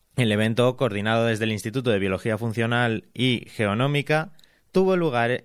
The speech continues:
este pasado martes, catorce de abril, como ya decimos, en el Salón de Actos del edificio Discordies,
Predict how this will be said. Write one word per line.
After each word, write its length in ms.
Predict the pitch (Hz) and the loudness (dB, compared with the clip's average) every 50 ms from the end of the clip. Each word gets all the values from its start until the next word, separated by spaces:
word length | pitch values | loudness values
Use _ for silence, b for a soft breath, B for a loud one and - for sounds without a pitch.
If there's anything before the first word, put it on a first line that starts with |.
| - - | -8 -6
este 300 | - 127 120 - 113 104 | -4 -4 -4 -2 -6 -6
pasado 460 | - - 92 - - 147 151 151 147 | -4 -4 -6 -2 0 0 0 0 0
martes, 420 | 131 117 117 117 117 - 143 139 - | 0 0 0 0 0 -2 -4 -4 -2
catorce 340 | - 101 87 90 87 87 101 | -4 -4 -2 -4 -4 -2 0
de 60 | 98 | 0
abril, 320 | 101 107 117 135 135 113 | 0 2 2 0 0 0
como 180 | - 98 92 90 | -2 -4 -4 -2
ya 140 | 90 95 104 | 0 0 0
decimos, 560 | 117 120 120 156 156 156 151 156 160 - - | 0 0 0 0 0 2 2 0 0 -2 -2
en 140 | - 170 180 | -2 0 0
el 100 | 185 175 | 0 0
Salón 320 | 165 170 143 135 127 123 | 0 0 0 0 0 0
de 120 | 123 127 113 | 2 2 2
Actos 300 | 110 110 - - 147 127 | 2 0 0 -2 -2 0
del 140 | 131 120 107 | 0 0 2
edificio 720 | 101 98 90 - 107 101 - 127 127 135 - - - _ | 2 0 0 -2 -4 -2 0 0 0 0 -2 -4 -10 _
Discordies, 1200 | - 104 113 104 - - _ - - 117 120 123 127 127 127 135 151 160 165 165 170 180 180 - | -8 -4 -4 -4 -4 -6 _ -2 2 2 2 2 2 -2 -4 -2 -2 0 0 0 0 -2 -6 -10